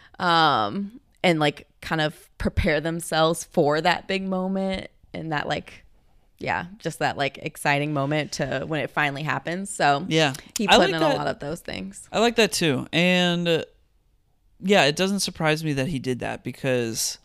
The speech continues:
Speaker 2: like, if you look at the trivia for a movie like Shaun of the Dead, have you seen Shaun of the Dead?
Speaker 1: No.
Speaker 2: Oh, it's a good movie. Um, like, the whole point of Shaun of the Dead is to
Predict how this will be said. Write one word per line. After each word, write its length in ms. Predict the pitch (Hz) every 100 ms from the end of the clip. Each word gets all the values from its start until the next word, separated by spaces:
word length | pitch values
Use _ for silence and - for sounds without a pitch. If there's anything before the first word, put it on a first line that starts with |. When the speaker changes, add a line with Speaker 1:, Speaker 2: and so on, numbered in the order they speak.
| - _ _ _
Speaker 2:
like, 360 | 147 139 - - _ _ _ _ _ _ _
if 140 | 151
you 120 | 160 220
look 120 | 302
at 80 | 190
the 60 | 147
trivia 440 | - 127 131 139
for 240 | - 135
a 60 | 127
movie 240 | 123 123
like 160 | 123 110
Shaun 300 | - 135 123
of 40 | 117
the 80 | 113
Dead, 440 | 113 101 127 127 147
have 100 | 151
you 60 |
seen 160 | - 170
Shaun 180 | 165 165
of 60 |
the 80 | 165
Dead? 240 | 170 180 190 - -
Speaker 1:
No. 80 | - - _ _ _ _ _
Speaker 2:
Oh, 140 | - - _ _
it's 80 | -
a 20 |
good 120 | 165
movie. 280 | 156 143 - - - - _ -
Um, 640 | 156 160 143 135 123 110 -
like, 160 | 147 151
the 100 | 156
whole 160 | 247
point 380 | - - 131 139
of 80 | 156
Shaun 260 | - 180
of 60 | 190
the 80 | 190
Dead 300 | 196 214 214 -
is 400 | 143 139 - -
to 680 | - - 135 127 127 123